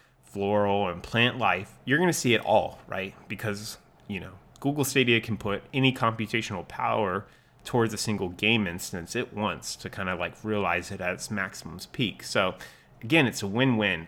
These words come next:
I think it's win-win all around. You know, Typhoon Studio gets a math-, massive safety net in the form of Google's cash flow. Typhoon Studios also releases, like, the best version of its game it can. Google Stadia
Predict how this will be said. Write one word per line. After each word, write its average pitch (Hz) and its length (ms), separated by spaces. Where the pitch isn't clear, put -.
I 123 80
think 180 160
it's 131 140
win-win 117 360
all 87 140
around. 85 320
You 131 80
know, 117 140
Typhoon 117 480
Studio 107 340
gets 101 240
a 98 60
math-, 101 500
massive 120 400
safety 110 460
net 104 260
in 113 40
the 101 60
form 101 280
of 92 100
Google's 98 320
cash 117 380
flow. 113 340
Typhoon 139 340
Studios 117 400
also 139 340
releases, 104 540
like, 90 240
the 92 80
best - 480
version 107 340
of 98 140
its - 160
game 98 340
it - 140
can. 117 500
Google 123 220
Stadia 110 720